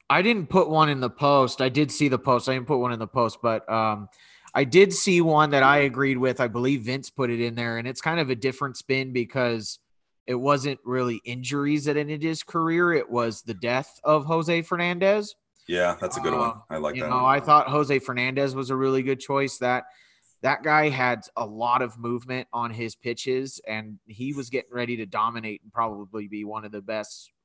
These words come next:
Speaker 1: If, I mean, if he were alive today, we would probably be talking to, uh, about him as probably the ace of the M L B.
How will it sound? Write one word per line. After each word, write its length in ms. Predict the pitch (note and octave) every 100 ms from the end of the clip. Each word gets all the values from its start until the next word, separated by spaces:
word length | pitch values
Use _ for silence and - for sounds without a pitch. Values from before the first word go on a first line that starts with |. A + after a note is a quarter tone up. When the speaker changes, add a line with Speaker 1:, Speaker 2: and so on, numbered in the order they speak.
| _ _ _ _ _
Speaker 1:
If, 440 | C3 B2 C#3 A2+ -
I 100 | C3
mean, 160 | B2+
if 100 | A#2+
he 80 | -
were 140 | D3 C3
alive 320 | A#2 A#2 A#2
today, 380 | - A2+ A2+ C3 - - -
we 140 | - B2
would 160 | C3
probably 440 | C3 C3 A#2+ A2 A2+
be 140 | A#2
talking 520 | A2+ A#2 A2+ A2+ G#2 F#2 -
to, 200 | A#2+ A2 -
uh, 240 | A2+ G#2
about 300 | G#2+ A2+ G#2+
him 240 | A#2 A2
as 140 | G#2+ G#2
probably 340 | - A2+ A2
the 220 | G2+ A#2 A#2
ace 380 | A#2 A2+ -
of 180 | - A2
the 160 | G#2 F2+
M 140 | G#2+
L 160 | G2+ F#2+
B. 360 | G#2 F#2 F2